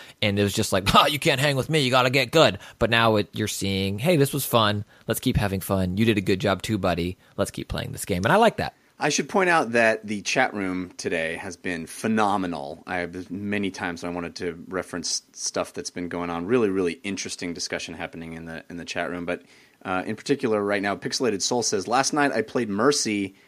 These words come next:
Speaker 2: and got play of the game, and the entire team was saying to vote healer. It's moments like that that I keep going back to Overwatch." So that's cool, man. I love that. But positive reinforcement goes a long, long way, and I hope that it has that kind of effect in, uh,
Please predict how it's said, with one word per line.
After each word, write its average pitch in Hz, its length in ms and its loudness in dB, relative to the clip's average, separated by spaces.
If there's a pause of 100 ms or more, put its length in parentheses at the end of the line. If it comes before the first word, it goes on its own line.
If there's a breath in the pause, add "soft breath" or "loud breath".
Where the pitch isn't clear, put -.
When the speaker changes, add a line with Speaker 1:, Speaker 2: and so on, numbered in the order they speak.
(140 soft breath)
Speaker 2:
and 98 140 -6
got 101 160 2
play 131 180 0
of 113 80 2
the 101 60 0
game, 95 520 -2
and 95 140 -6
the 95 60 -2
entire 143 340 2
team 151 260 2
was 127 140 4
saying 127 200 2
to 104 40 -2
vote 123 240 2
healer. 90 480 -4 (320 soft breath)
It's - 160 -10
moments 123 320 0
like 127 220 2
that 98 400 0 (100)
that 87 120 -6
I 82 60 -6
keep - 320 -10
going 92 280 -4
back 82 500 -6 (140)
to 85 140 -8
Overwatch." 73 880 -10 (380 soft breath)
So - 120 -8
that's - 240 0
cool, 349 340 6
man. 104 280 0
I 135 100 2
love 196 320 4
that. 90 220 0
But 107 160 -12
positive 202 340 0
reinforcement 180 480 -2
goes 131 160 2
a 120 60 0
long, 113 200 0
long 101 180 -4
way, 95 120 -2
and 90 100 -4
I 95 100 -6
hope 131 240 -4
that 104 100 0
it 98 80 -2
has 101 200 -2
that 92 220 -4 (360 soft breath)
kind 101 180 -6
of 92 80 -4
effect 90 400 -4
in, 87 360 -6
uh, 85 300 -6